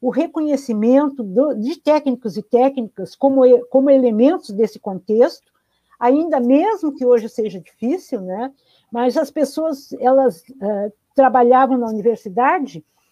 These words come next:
né, como se elas fossem uma servidora exclusiva, como se fosse uma doméstica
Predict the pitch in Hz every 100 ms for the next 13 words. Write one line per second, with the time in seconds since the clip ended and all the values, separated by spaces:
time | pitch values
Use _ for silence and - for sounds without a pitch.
0 | _ - 190 254 269 277 269 320 349 330
1 | - 277 302 311 349 330 - 254 277 277
2 | 277 285 269 277 294 254 208 285 349 311
3 | - _ 311 269 185 285 480 254 196 -
4 | 294 359 - 370 427 427 427 415 440 415
5 | 302 381 381 - - 180